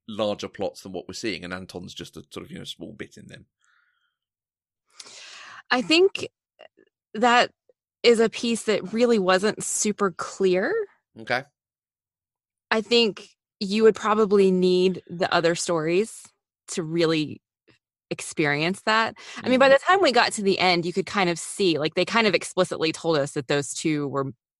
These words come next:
Speaker 2: like, puppeteering everybody else. But watching it, you feel as if you're experiencing Anton's story.
Speaker 1: Yeah.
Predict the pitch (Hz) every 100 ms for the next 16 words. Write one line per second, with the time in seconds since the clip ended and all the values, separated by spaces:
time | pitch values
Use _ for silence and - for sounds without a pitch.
0 | - 147 123 - 139 120 127 139 139 131
1 | 135 139 139 135 165 208 - _ - -
2 | - _ _ - _ _ _ _ _ _
3 | - 170 170 165 185 214 - 208 170 156
4 | 151 156 - 156 156 151 147 143 - 190
5 | 180 160 151 - 147 139 131 107 110 98
6 | - - - _ _ - 98